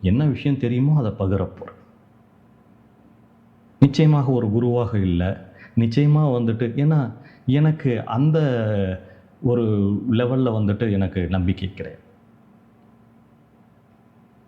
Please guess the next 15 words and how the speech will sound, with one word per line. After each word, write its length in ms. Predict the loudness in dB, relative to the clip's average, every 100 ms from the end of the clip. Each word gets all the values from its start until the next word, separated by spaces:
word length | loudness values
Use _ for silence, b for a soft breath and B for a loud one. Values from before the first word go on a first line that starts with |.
| _ -20 -20 _ _ _ _ _ _ _ _
ஒவ்வொருத்தரும் 800 | 2 4 4 2 0 -2 0 0 0
நான் 200 | 0 0
இப்படித்தான், 480 | 0 -2 -2 -4 -6 B B -2
எ-, 160 | 0
எல்லாருக்கும் 540 | 2 2 2 2 2 0
ஒரு 120 | -2
கேள்வி 320 | -2 0 0
இருக்கும். 300 | -2 -6 -16 -20 _ _ _ _ _ _ _ -20 -2 0
அப்போ 360 | 2 0 0 0
இந்த 220 | 0 2
மாதிரி 340 | 0 0 0
இது 360 | 0 0 0 -2 -2
law 140 | -2 -2
of 120 | -2
attraction, 540 | -4 -4 -4 -4 -4